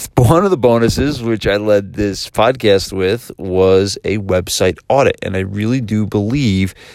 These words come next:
that websites are a th-, need to be a thing in twenty twenty. Not many people are getting qualified leads on a regular basis from their website.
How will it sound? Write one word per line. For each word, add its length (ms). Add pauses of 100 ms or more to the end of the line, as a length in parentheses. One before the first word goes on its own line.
(340)
that 340 (140)
websites 1120 (160)
are 300
a 40
th-, 240
need 300
to 80
be 140
a 80
thing 360
in 140
twenty 400
twenty. 380 (1200)
Not 380
many 300
people 580
are 120
getting 500
qualified 880
leads 320
on 100
a 60
regular 420
basis 640
from 280
their 120
website. 480